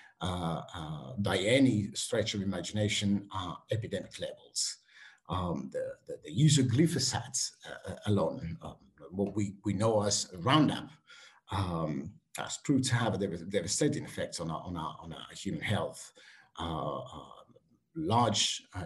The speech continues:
increase, and then there's, there's definitely a correlating increase in, uh, uh, in incidence of cancer. Uh, there's a, uh, there's a, there's a widespread,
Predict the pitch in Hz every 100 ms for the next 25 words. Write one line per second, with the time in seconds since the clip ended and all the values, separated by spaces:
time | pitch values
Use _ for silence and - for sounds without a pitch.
0 | - 104 98 123 123 107 104 80 80 67
1 | - - - - - - - 107 107 95
2 | - 95 90 131 - 107 107 107 127 113
3 | 107 98 90 82 - - - - - 80
4 | 67 87 90 117 - 98 90 - - 151
5 | 160 160 165 160 165 - - _ _ _
6 | _ - - 87 76 76 64 53 - -
7 | 80 87 - - 65 62 - - - -
8 | _ 60 - - - 76 78 82 - 71
9 | - - 85 98 143 165 - - - 131
10 | 101